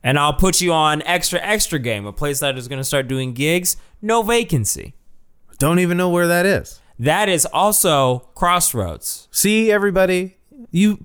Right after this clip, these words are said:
Speaker 2: people say, "You guys just talk about piss and shit on your podcast." Wrong.
Speaker 1: <laughs> Well, you're right.
Speaker 2: Well, yes. But we also talk about good places to be.
Speaker 1: Yes, it's true. I can't
Speaker 2: Um,
Speaker 1: believe it.
Speaker 2: Now,
Speaker 1: Yes.
Speaker 2: for that,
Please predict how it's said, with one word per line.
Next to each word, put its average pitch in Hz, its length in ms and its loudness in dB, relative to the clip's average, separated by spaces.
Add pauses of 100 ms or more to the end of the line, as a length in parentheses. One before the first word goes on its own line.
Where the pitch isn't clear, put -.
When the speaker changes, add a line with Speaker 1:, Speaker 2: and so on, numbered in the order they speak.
Speaker 2:
people 226 260 2
say, 175 340 2 (500)
"You 294 100 6
guys 143 240 0
just 143 140 -6
talk 165 220 0
about 170 280 0 (420)
piss 208 280 2
and 202 80 4
shit 247 240 2
on 123 100 4
your 104 120 0
podcast." 85 580 -6 (120)
Wrong. 139 420 0 (200)
Speaker 1:
<laughs> 160 180 -4
Well, 175 240 2
you're 156 180 2
right. 117 340 -2 (160)
Speaker 2:
Well, 151 300 2
yes. 131 380 0
But 180 220 0
we 190 140 4
also 247 300 2
talk 196 260 0
about 165 480 -2
good 208 240 0
places 196 380 2
to 139 100 -4
be. 113 340 -2
Speaker 1:
Yes, 247 600 0
it's 147 160 -4
true. 220 420 0
I 127 180 0
can't 247 140 2
Speaker 2:
Um, - 60 -4
Speaker 1:
believe 147 280 0
it. 87 160 -14 (800)
Speaker 2:
Now, 185 520 2
Speaker 1:
Yes. - 400 -4 (520)
Speaker 2:
for 190 400 2
that, 180 600 0